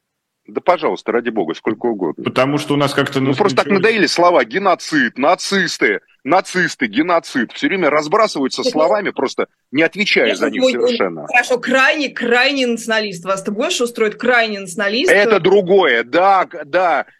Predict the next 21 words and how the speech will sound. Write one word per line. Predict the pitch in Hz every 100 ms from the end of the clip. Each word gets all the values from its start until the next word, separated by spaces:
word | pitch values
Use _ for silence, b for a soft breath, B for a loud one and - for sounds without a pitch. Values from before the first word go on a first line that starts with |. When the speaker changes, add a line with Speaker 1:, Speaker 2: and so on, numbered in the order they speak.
| _ _
Speaker 1:
да, | 151 147
только | 175 160 175
он | 175
не | 180
националист, | 175 - 185 190 160 - -
он | 175 165
тради-, | 180 185 165 165 196 147
традиционалист. | - 160 180 160 156 180 165 165 170 175 170 226 - _ _ -
Дугина | 117 208 208 175 131
переводят | - 143 151 175 139 95 _ B B B
и | 165
у-, | 165 175
и | - 175 170
уважают | 156 165 160 165 139 101 113
в |
разных | 147 175 180 -
странах, | - 165 135 98 -
в |
Турции, | - 196 175 - - 123
в | 110 139
Иране, | 180 131 131 123 107